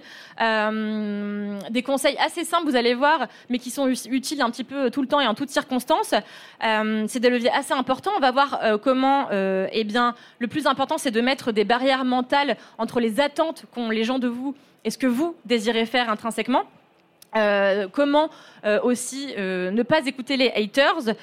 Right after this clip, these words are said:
euh, et, euh, donner votre avis en toutes circonstances sans pour autant devenir un gros troll d'Internet. Euh, alors oui, c'est ça que je voulais vous dire aussi.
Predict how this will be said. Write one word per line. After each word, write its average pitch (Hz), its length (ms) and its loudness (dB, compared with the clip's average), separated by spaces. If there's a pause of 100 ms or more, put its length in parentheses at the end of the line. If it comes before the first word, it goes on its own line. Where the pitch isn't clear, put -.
(220)
euh, 208 340 4 (100)
et, 339 220 2 (120)
euh, 196 500 0
donner 294 260 0
votre 247 220 -4
avis 226 120 -2
en 247 60 0
toutes 240 120 -10
circonstances 226 500 -2
sans 370 180 0
pour 262 160 -2
autant 220 220 2
devenir 226 320 0
un 214 80 2
gros 196 160 0
troll 302 280 2 (420)
d'Internet. 254 680 0 (1600)
Euh, 233 500 4 (100)
alors 254 240 2
oui, 359 240 0 (540)
c'est - 160 -6
ça 294 100 2
que 285 60 0
je 247 40 -6
voulais 220 120 2
vous 208 100 0
dire 220 160 0
aussi. 208 180 -2